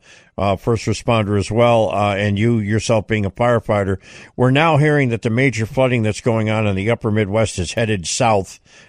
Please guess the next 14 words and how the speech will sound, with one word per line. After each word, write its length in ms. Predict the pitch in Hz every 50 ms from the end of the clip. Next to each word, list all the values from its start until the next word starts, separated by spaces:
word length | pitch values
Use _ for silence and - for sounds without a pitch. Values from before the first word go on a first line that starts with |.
| _ _
um, 360 | - 101 101 98 95 92 92 - -
and, 360 | - 110 107 104 101 101 95 104
uh, 200 | 104 98 95 90
soon 600 | - - - - 160 160 147 135 123 117 113 110 - -
areas 420 | 113 117 120 123 120 120 117 101
from 200 | - - 104 98
Saint 280 | - - 127 123 123 - 113
Louis 260 | 117 117 110 107 -
south 400 | - - 127 113 110 104 - _
down 240 | 107 101 101 98 95
to 80 | 101
the 100 | 95 92
Gulf 300 | 87 110 110 110 98 -
of 260 | 92 87 82 - -